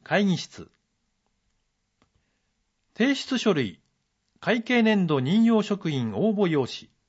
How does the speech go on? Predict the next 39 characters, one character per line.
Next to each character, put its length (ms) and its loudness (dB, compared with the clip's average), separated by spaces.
応 140 0
募 140 0
用 140 0
紙 140 -4
は 260 2
各 260 -4
担 220 -2
当 180 -4
課 120 -2
に 100 0
備 240 -2
え 40 -2
付 180 -6
け 40 -10
て 80 -4
あ 60 0
る 100 -4
ほ 80 -10
か、 300 -4
市 280 -6
ホ 200 -4
ー 20 2
ム 120 2
ペ 140 0
ー 20 2
ジ 120 -4
か 120 -2
ら 80 0
も 120 -2
ダ 120 -4
ウ 60 -2
ン 100 -2
ロ 120 -2
ー 20 -6
ド 100 -6
で 80 -8
き 120 -14
ま 120 -10
す。 180 -20